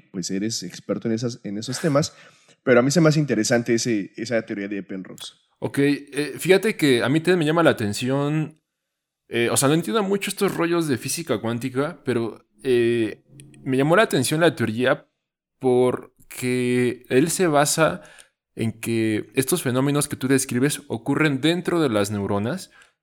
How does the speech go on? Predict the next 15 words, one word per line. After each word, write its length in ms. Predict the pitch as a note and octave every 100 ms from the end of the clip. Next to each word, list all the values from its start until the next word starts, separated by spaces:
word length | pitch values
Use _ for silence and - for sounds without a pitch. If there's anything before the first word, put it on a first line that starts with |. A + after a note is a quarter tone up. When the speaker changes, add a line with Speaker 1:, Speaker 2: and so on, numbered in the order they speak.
| _
Speaker 2:
específicamente 1300 | A2+ - A2+ C3+ - - G#2 G#2 G#2 B2 C3+ - -
en 340 | A2 A2 G#2 -
una, 920 | B2 D3 D3+ D3+ D3 C#3+ C#3 B2+ - _ -
una 140 | C3+
estructura 520 | D#3 - A2 - C3
muy 160 | B2+ C3
importante 580 | C3+ C3+ G#2 - G2 C#3+
para 260 | - F2 D2+
las 160 | F2
neuronas 420 | F#2 G#2 A2 B2
que 120 | - F#2+
se 160 | G2
llama 420 | G2 G#2+ A2+ A#2 -
citoesqueleto, 1000 | - G#2+ - F#2+ - G#2 F#2+ G2+ - E2+
que 320 | F#2 F#2 A2